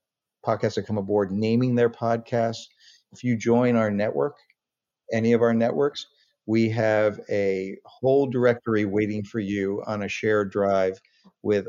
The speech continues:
a bunch of documentation that will tell you how to make your podcast better, that will, how to do talent releases, all this stuff that can stop people, can keep them from actually expressing themselves and, and gets in their own way. So w-,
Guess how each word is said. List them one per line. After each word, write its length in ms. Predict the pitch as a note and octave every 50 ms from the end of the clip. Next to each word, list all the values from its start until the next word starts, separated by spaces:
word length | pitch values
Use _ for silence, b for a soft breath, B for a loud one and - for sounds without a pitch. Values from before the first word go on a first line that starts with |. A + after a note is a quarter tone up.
| -
a 40 | G#2
bunch 300 | G2 - - - G2+ -
of 100 | A#2+ G#2
documentation 840 | - A2 G#2+ A2 - - A2 G#2+ G2+ G2 - A2+ A2 G#2 - - F#2+ F2+
that 120 | F#2 -
will 100 | - F#2+
tell 180 | - - G#2 G#2
you 120 | G2 F#2+
how 100 | G2+ G2+
to 80 | G2 G2
make 160 | G2 F#2+ -
your 100 | G2 F#2+
podcast 460 | - G#2 F#2+ F2+ _ - F#2+ F2+ - - -
better, 300 | C3 B2+ B2 B2+ B2 A#2
that 180 | G#2 G2 G2
will, 140 | F#2 F#2 F#2
how 160 | - - F#2+
to 100 | F2+ _ F2+
do 140 | E2+ - - _ _ _ -
talent 380 | - - C3 C#3 C#3 C3+ C3 B2+
releases, 640 | C3 B2 A#2+ A#2+ A#2+ A2+ - B2 A#2+ A#2 A2+ - b b b b b b b b -
all 200 | - C3+ D3 D#3+
this 200 | D#3+ D#3+ D3+ A#2+
stuff 240 | - - A#2+ B2 B2+
that 160 | C#3+ A#2+ G#2 _ _ _ _ _ _ -
can 120 | - C#3
stop 440 | B2 - - - B2 C3 E3 - -
people, 360 | - - G#2 F2+ - F2+ F#2
can 140 | - - G#2+
keep 200 | - - D3 B2+
them 140 | - C3 A#2+
from 160 | A#2 B2 A#2+
actually 360 | A#2 A#2+ A#2 - - B2+ A#2
expressing 580 | G#2+ G#2 - - - A2+ A#2+ A#2+ - C#3+ C3+ A#2
themselves 580 | G2+ F#2+ F#2+ - - G#2 F#2+ F#2 F#2 F#2 - -
and, 200 | G2 F#2 F#2 - -
and 240 | A2 G#2 G2 G2 G#2 _ _ _ _ _ _ _ _ -
gets 200 | - B2+ A#2+ -
in 100 | D3+ C3
their 180 | B2+ B2 A#2+ A#2+
own 260 | B2 B2 A#2+ A2+ G#2
way. 320 | G2+ G#2+ A2+ A2+ F2 - - - _ _ b b b b b b b b b b b _
So 600 | _ - - - C3 A#2+ A#2+ A#2 A#2 A#2 A2+ - - _ _ -
w-, 220 | - C3+ C3 -